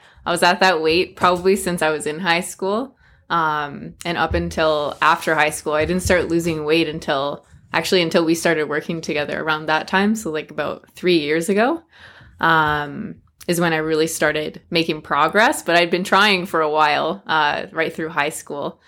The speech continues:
Um, trial and error, a lot of error and a lot of getting knocked down. Um, but found my way to get back up, I guess, now. And <laughs> I was able to kind of cha-, change that from letting things knock me down to,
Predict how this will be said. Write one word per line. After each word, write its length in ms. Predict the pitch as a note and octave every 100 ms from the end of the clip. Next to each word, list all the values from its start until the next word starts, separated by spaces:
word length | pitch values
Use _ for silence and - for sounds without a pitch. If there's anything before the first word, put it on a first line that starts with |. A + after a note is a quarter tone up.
| _ -
Um, 600 | D#3+ C#3+ C#3 C3+ - - -
trial 340 | - D#3+ D#3
and 120 | D#3+ D#3
error, 400 | D3+ D3+ E3 E3+
a 40 |
lot 180 | D#3+ D3+
of 160 | D3+ -
error 280 | D#3 D3+ D#3
and 160 | F3+ D#3
a 40 |
lot 200 | D3+ D3
of 220 | D3 D3
getting 240 | D3+ C#3+ D3
knocked 280 | C#3+ C#3+
down. 440 | D#3 C#3 D#3+ G#3+ G#3
Um, 540 | C#3+ C#3 C3+ E2+ - F3+ _ - - - _ _ -
but 340 | D#3 C#3 - - _ _ _ _ -
found 320 | - D3+ D#3
my 120 | D3+
way 140 | D3+ D3
to 80 | D3+
get 240 | D3+ D3
back 240 | D3 D3
up, 160 | D#3 -
I 80 | E3
guess, 320 | E3 G3 -
now. 300 | F3 F3 G3+
And 100 | D#3+
<laughs> 0 |
I 100 | -
was 140 | G#3+
able 260 | E3+ D#3+ E3
to 180 | D3+ D#3
kind 180 | - D3+
of 140 | D#3+
cha-, 260 | - E3+ - -
change 360 | - D#3+ D#3+
that 320 | D3+ C#3+ - -
from 480 | D3 C#3+ C#3+ - _ _ _ -
letting 240 | E3 E3
things 340 | E3 D#3+ D#3 -
knock 300 | D3+ D#3 E3
me 100 | D3+
down 380 | D3 C#3+ D#3+
to, 540 | D#3+ - D3 C#3 C#3